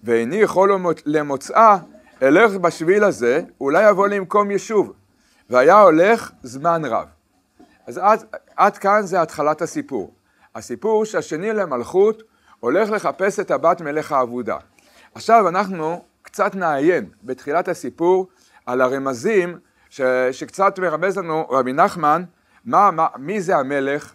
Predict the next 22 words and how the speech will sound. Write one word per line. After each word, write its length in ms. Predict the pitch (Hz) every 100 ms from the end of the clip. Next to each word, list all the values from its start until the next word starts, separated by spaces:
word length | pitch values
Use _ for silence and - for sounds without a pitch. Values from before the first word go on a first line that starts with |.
| _ 110
מי 240 | 139 196
זו 200 | 170 160
הבת 320 | 123 139 139
מלך, 460 | 139 131 131 147 - _ _ -
על 120 | 113
מה 140 | 156
זה 140 | 175 180
מרמז, 520 | 156 127 123 147 147 _ _ _ _ _ _
ומי 440 | 98 127 127 143 214
זה 100 | 202
השני 300 | 196 175 202
למלכות 440 | 208 190 190 220
שהולך 280 | 190 175 185
לחפש 460 | 180 160 147 123 113
אותה. 200 | - 73 _ _ _ _ _ _ _ -
ו-, 360 | 104 117 117 117 - 120 117 _
<clears throat> 320 | _ _ -
ואולי, 400 | 117 123 185 196 113
ואחד 340 | 123 120 180 196
הנקודות 480 | 196 185 170 208 214
העיקריות 720 | 202 202 180 185 247 233 143
זה, 320 | 151 156